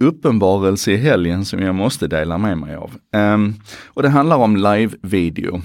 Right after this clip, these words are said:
Och det är ju som, eh, när man, åh gud, nu låter jag så gammal. Jag har ju varit med här sedan nittonhundranittiotre på internet, jobbat professionellt med internet. Det blir ju,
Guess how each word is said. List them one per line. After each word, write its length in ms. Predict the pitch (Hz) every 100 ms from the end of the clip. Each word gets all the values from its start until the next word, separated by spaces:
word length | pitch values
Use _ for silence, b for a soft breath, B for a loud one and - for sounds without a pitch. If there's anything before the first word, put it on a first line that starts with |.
| B _ _ _ _ _ - 117
Och 60 |
det 60 | 147
är 60 |
ju 100 | 143
som, 220 | 131 131 110
eh, 160 | 101 101 B B B B B B -
när 100 | 120
man, 220 | 117 113 120 B B B B -
åh 160 | 104
gud, 300 | 98 92 95
nu 120 | 107 104
låter 280 | 104 95
jag 80 | 95
så 120 | -
gammal. 340 | 87 92 92 98
Jag 80 | 131
har 120 | 139
ju 60 |
varit 180 | 135 127
med 240 | 139 110 107
här 120 | 95
sedan 220 | - 90
nittonhundranittiotre 1300 | 95 - 95 92 87 87 85 90 87 87 76 - 87
på 140 | 87 90
internet, 460 | 90 87 - -
jobbat 320 | 92 90 87 -
professionellt 720 | 87 - 82 90 87 80 -
med 120 | 90
internet. 600 | 85 85 - 53 - - B B B B B B B B
Det 120 | 110
blir 240 | 104 117 107
ju, 280 | 104 104